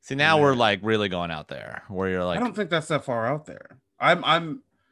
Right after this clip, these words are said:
Speaker 2: uh, how much do I wanna say about myself here? Um, <laughs> I, I know there is a person on, like, the OnlyFans scene, because I've seen this person on Twitter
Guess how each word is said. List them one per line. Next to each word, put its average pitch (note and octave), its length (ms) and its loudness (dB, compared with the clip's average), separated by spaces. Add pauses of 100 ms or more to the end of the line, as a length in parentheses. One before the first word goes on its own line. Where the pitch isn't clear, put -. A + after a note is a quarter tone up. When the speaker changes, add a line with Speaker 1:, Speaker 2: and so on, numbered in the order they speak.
(180)
Speaker 2:
uh, A#2 540 -2
how B2+ 160 -8
much B2+ 200 -6
do A#2 120 -6
I G#2+ 60 -4
wanna G2+ 360 -8 (540)
say G2 240 -14
about F2+ 220 -14
myself E2+ 340 -18
here? - 300 -20
Um, G#2+ 760 -8 (180)
<laughs> - 140 -20
I, D3+ 440 4
I D#3 40 4
know D#3+ 320 6
there E3 200 2
is C#3+ 120 0
a C#3 140 0
person B2+ 840 -6 (140)
on, G#2+ 280 -8
like, G2 260 -6 (720)
the G2 720 -2
OnlyFans A2+ 760 -6
scene, G2+ 320 -8
because G2 220 -12
I've G2 140 -12
seen G#2 180 -12
this G2 100 -16
person G2 320 -14
on F#2 140 -14
Twitter F#2+ 440 -14